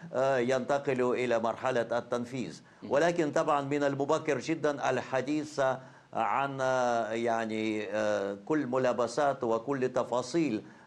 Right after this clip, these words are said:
ما حدث. لابد أن يكون هناك تحقيق ربما دقيق في كل هذه الأمور،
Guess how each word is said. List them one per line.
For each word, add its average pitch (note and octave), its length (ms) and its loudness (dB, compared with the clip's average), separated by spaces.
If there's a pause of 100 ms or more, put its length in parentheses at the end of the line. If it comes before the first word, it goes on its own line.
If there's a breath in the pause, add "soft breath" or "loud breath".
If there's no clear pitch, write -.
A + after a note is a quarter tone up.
ما B2+ 180 -2
حدث. D3 560 -2
لابد C3 540 0
أن A#2 680 0 (100)
يكون A#2 440 -4
هناك B2 400 -2
تحقيق B2 960 -2 (320 loud breath)
ربما B2 400 0
دقيق B2 560 -2
في A2 440 0
كل B2 280 -4
هذه A2+ 380 0
الأمور، B2+ 540 -2